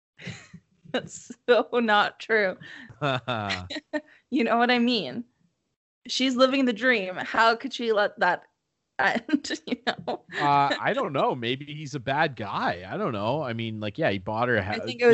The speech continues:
Speaker 2: Like, is
Speaker 1: something
Speaker 2: she,
Speaker 1: about
Speaker 2: he,
Speaker 1: to-,
Speaker 2: is
Speaker 1: the
Speaker 2: she keeping
Speaker 1: distance.
Speaker 2: the house?
Speaker 1: I,
Speaker 2: So
Speaker 1: I don't
Speaker 2: she's
Speaker 1: know. It doesn't say who gets the house.
Speaker 2: Right. I would, I would hope he gets it.
Speaker 1: <laughs>
Speaker 2: Um, like, 'cause he bought it. So, yeah, okay. That, I mean,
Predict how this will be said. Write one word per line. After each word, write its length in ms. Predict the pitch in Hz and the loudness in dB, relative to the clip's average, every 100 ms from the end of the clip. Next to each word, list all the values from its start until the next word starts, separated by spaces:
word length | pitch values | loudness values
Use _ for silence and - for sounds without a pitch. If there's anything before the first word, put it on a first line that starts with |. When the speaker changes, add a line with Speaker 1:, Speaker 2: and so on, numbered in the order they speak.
| 254 | 8
Speaker 2:
Like, 80 | 240 | 6
is 80 | 196 | 4
Speaker 1:
something 200 | - 220 | 2 4
Speaker 2:
she, 60 | |
Speaker 1:
about 160 | 208 - | 4 2
Speaker 2:
he, 180 | 160 147 _ | -4 -16 _
Speaker 1:
to-, 240 | - 220 - | -4 -2 0
Speaker 2:
is 60 | 156 | -2
Speaker 1:
the 40 | |
Speaker 2:
she 200 | 185 185 | 2 2
keeping 500 | 175 185 208 - 269 | 2 -4 -2 -2 -2
Speaker 1:
distance. 20 | 147 | -4
Speaker 2:
the 60 | |
house? 180 | - 113 - _ _ _ _ _ | -6 -10 -12 _ _ _ _ _
Speaker 1:
I, 200 | 165 208 165 | 4 6 6
Speaker 2:
So 100 | 208 | 6
Speaker 1:
I 100 | 202 | 6
don't 80 | 185 | 4
Speaker 2:
she's 80 | - | -2
Speaker 1:
know. 100 | 175 - 196 | -10 -10 -6
It 80 | |
doesn't 320 | 190 180 160 - | -2 -2 -6 -10
say 320 | 170 170 170 | -6 -4 -4
who 80 | 180 | -4
gets 260 | 175 156 - | -6 -8 -8
the 80 | 190 | -6
house. 520 | 180 160 208 - - _ _ _ | -2 -2 -4 -14 -20 _ _ _
Speaker 2:
Right. 440 | 107 131 131 101 92 _ _ - | 0 4 4 0 -8 _ _ -8
I 100 | 113 | -6
would, 200 | 117 110 | -4 -6
I 160 | 110 113 | -4 -4
would 120 | 107 | -4
hope 280 | 92 131 - | 0 0 0
he 240 | - 131 | -6 -6
gets 380 | 98 110 131 - | 0 2 2 -2
it. 340 | 82 131 - _ _ _ _ | -4 -4 -4 _ _ _ _
Speaker 1:
<laughs> 40 | 127 | 4
Speaker 2:
Um, 400 | 127 123 117 110 _ _ _ | 6 6 4 0 _ _ _
like, 160 | 110 104 | -10 -8
'cause 200 | - 110 | -8 -8
he 160 | - 113 | -8 -8
bought 400 | 95 95 110 104 | -6 0 2 2
it. 280 | 90 107 - - _ _ | -4 -10 -14 -20 _ _
So, 580 | - 156 165 165 170 135 | -2 6 8 8 6 0
yeah, 300 | 151 233 320 | 2 6 8
okay. 400 | 165 - 202 143 | 6 6 4 4
That, 300 | 156 247 262 _ _ - | 2 0 -2 _ _ -8
I 140 | 214 | -6
mean, 280 | 226 226 | -4 -6